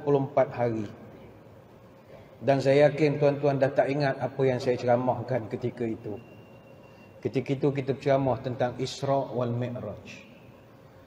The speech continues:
Pada malam ini, insya-Allah, kita akan membincangkan satu tajuk, iaitu Ramadan Al-Mubarak. Ramadan hampir tiba di garisan. Berbau rasa mengiringi harapan.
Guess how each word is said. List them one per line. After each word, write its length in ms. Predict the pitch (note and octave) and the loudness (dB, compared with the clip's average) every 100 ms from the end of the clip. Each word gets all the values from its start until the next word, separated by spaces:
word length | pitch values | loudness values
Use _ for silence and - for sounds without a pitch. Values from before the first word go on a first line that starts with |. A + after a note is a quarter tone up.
| - - - - | -20 -20 -20 2
Pada 240 | D#3 F3+ | 6 6
malam 320 | F#3 G3 A#3 A3+ | 8 8 8 6
ini, 320 | G3+ F3+ - | 4 4 4
insya-Allah, 560 | E3+ - E3 D#3 F#3 D#3 | 4 4 6 6 6 6
kita 320 | D#3 D3 D3+ C#3+ | 2 2 2 4
akan 280 | D#3 D3 | 4 4
membincangkan 640 | D3 C#3+ D3 E3+ D#3+ D#3+ C#3 | 4 2 4 4 4 4 4
satu 320 | D3+ C#3 C#3 C3 | 0 0 0 2
tajuk, 560 | C#3 C3 D#3 D#3+ - | 2 4 4 4 2
iaitu 480 | C3+ C#3+ C#3 - C3+ | 0 2 0 0 2
Ramadan 720 | B2+ B2+ B2+ B2 C3+ C3+ C3+ - | 4 4 4 2 2 2 0 0
Al-Mubarak. 800 | C3+ B2 A#2+ A2 A2 G2 G2 - - - - - - - - - - - - - - | 2 2 0 0 0 -2 -6 -12 -16 -20 -20 -20 -20 -20 -20 -20 -20 -20 -20 -20 -6
Ramadan 560 | A#2+ D3 D#3 C#3+ D3 C3+ | 2 4 4 4 2 2
hampir 720 | D#3 D#3+ D3 D3+ C3+ B2+ - | 2 2 6 6 6 4 2
tiba 320 | C#3+ C3 C3 | 2 4 2
di 160 | A#2 A2 | 2 2
garisan. 520 | A#2+ C3 B2 B2 G#2+ F#2 F2 - - - - - - - - - - - | 2 2 2 2 0 -2 -10 -14 -18 -20 -20 -20 -20 -20 -20 -20 -20 -4
Berbau 760 | A#2 D3+ C3+ D#3 D#3+ E3+ D#3+ D3 | 2 2 4 6 8 10 8 8
rasa 560 | G3 - E3+ D3+ C3+ | 6 6 6 6 6
mengiringi 720 | B2+ C#3 D3 D#3 C#3+ C#3 C3 | 4 2 4 4 4 2 2
harapan. 680 | A#2 A#2 B2+ A#2+ - G#2+ G2 | 0 2 4 4 0 -2 -4